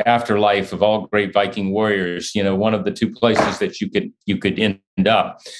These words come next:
uh, and, and, and a great place to end up, where you die in battle and the Valkyries take you and you, you know, you sit at Odin's table, table with all your friends and you drink until Ragnarok comes around. It just felt like, uh,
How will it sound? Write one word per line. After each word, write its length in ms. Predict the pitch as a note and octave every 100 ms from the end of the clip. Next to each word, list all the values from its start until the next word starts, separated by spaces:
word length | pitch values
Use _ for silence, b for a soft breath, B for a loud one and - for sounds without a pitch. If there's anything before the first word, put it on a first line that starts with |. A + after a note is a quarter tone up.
| B B B
uh, 260 | G#2+ A2 -
and, 100 | A2+
and, 340 | G2+ A2+ G#2+ -
and 140 | G2+
a 40 |
great 280 | F#2+ B2+ D3+
place 260 | B2 A2 -
to 80 | G2
end 140 | F#2
up, 160 | E2 -
where 240 | G2+ G2
you 200 | G2 F#2+
die 220 | F#2+ A2 A#2+
in 180 | A2+
battle 460 | G#2+ A2 A2 A2 G#2
and 180 | G2 F#2+
the 80 | F#2+
Valkyries 440 | A2+ B2 A2 -
take 260 | A#2 G#2+ -
you 260 | G#2 G#2+
and 240 | G2 F#2 F#2
you, 260 | G2 F#2+ G2
you 120 | G#2
know, 80 | F#2+
you 160 | F#2
sit 220 | - A#2+
at 80 | A2+
Odin's 320 | A2 G2+ F#2+
table, 420 | - G#2+ G#2+ G2 F#2+ -
table 260 | A2+ G2+
with 160 | G2 F#2+
all 160 | A#2 A#2+
your 160 | G#2+
friends 340 | G2+ G#2+ G#2+ G2+
and 80 |
you 120 | F#2 F#2+
drink 280 | G#2 F#2+
until 380 | G2 F#2+ G2 F#2 - B B B
Ragnarok 500 | G2 G#2 F#2 E2+ D#2+
comes 240 | F2+ D#2+
around. 180 | F#2 G2+ B B B B
It 100 | F#3+
just 220 | G#3+ G#3
felt 240 | - D3+ D3
like, 340 | C3 - -
uh, 120 | B2+